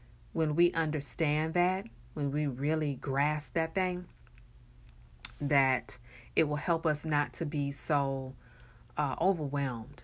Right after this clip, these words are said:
you know what I'm saying, moving forward day to day. Like, just take every day one step at a time, one day at a time. Okay?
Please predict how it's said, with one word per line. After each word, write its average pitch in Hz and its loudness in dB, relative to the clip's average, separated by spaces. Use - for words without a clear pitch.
you 143 -6
know 143 -2
what 135 -4
I'm 135 -8
saying, 135 -4
moving 135 -4
forward 123 -4
day 123 -4
to 120 -6
day. 117 -10
Like, 131 -8
just - -6
take 180 -2
every 165 -2
day 139 -4
one 143 -6
step 156 -4
at 160 -4
a 156 -6
time, 151 -4
one 160 -2
day 143 -2
at 117 -10
a - -18
time. - -12
Okay? 147 -2